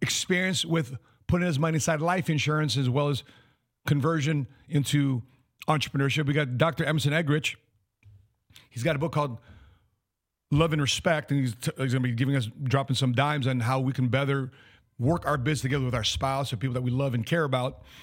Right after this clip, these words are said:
and are in business with us. And of course, I've been talking about here, Jamie Lee Miner on the, on the left-hand side here. Jamie Lee Miner is gonna be talking about the new models, a new way of selling in today's era when nobody wants to buy anything. So let me get back to my point. My point is the whole thing with this young lady in terms of entrepreneurship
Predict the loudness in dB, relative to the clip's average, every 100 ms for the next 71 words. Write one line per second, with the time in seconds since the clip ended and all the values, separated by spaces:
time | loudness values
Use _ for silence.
0 | -20 -4 2 2 4 2 2 2 2 2
1 | 0 0 0 0 -2 -10 -20 _ -2 0
2 | 2 2 2 2 2 2 2 2 2 2
3 | 2 2 0 0 0 0 0 0 0 0
4 | -2 -2 -2 -2 -2 0 0 -2 0 0
5 | 0 0 0 0 0 0 -2 -4 -4 -2
6 | 0 0 0 0 0 0 0 -2 -4 -12
7 | _ _ -4 0 2 2 0 0 0 0
8 | 2 0 2 0 0 0 2 0 2 0
9 | 0 -2 -2 -2 -2 -4 -4 -4 -8 -14
10 | _ _ -20 -20 _ _ _ _ _ _
11 | -2 0 2 0 -2 -4 -4 -8 -10 _
12 | _ _ _ _ _ _ _ -16 -10 -2
13 | 0 2 2 0 0 0 2 2 2 2
14 | 0 0 0 0 0 0 0 -2 -4 -4
15 | -2 -4